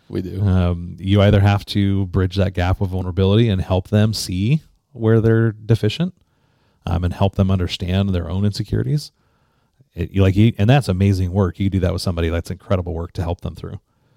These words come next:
Speaker 2: Um, very worthwhile if you want to invest that time into 'em.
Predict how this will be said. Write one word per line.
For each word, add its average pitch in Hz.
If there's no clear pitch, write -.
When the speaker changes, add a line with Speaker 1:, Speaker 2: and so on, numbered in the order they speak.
Speaker 2:
Um, 87
very 107
worthwhile 87
if 87
you 82
want 82
to 87
invest 80
that 76
time 87
into 80
'em. 95